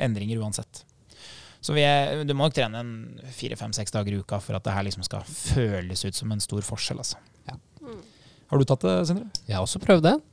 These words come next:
Speaker 2: men, eh, det er som du sier da, det går i perioder. Det, det er sjeldent. Jeg synes jo sånn som deg, Linnea, det å skulle sporadisk bare måtte tvinge det inn hver eneste morgen, det er litt hassle.
Speaker 3: Ja,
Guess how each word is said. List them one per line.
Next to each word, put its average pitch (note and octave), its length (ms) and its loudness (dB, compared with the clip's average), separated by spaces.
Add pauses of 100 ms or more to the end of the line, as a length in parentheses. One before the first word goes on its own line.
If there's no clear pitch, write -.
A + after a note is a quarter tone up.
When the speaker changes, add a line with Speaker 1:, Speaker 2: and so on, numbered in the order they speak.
(360)
Speaker 2:
men, C3+ 220 8
eh, C3+ 180 10
det B2+ 80 10
er G#2+ 80 8
som B2 120 4
du F3 80 2
sier E3 180 4
da, E3 100 4
det D#3+ 80 4
går B2 140 6
i - 80 -2
perioder. E3 320 4 (400)
Det, C3+ 140 2 (340)
det - 80 -2
er A#2+ 80 2
sjeldent. A2+ 640 2
Jeg C#3 160 10
synes C3 240 12
jo C3+ 80 10
sånn A#2+ 160 12
som A#2 100 2
deg, G2 140 2
Linnea, G#2+ 300 4
det A2+ 100 4
å - 60 0
skulle A#2+ 320 2
sporadisk G#2 520 8
bare G#2 160 6
måtte A2+ 240 2
tvinge G#2 320 6
det G2 160 4
inn G#2 220 2
hver G#2 460 6
eneste G#2 200 -2
morgen, C3+ 300 8 (480)
det A#2+ 80 2
er C3 80 4
litt - 80 -6
hassle. C#3+ 380 2 (420)
Speaker 3:
Ja, F#3 240 -4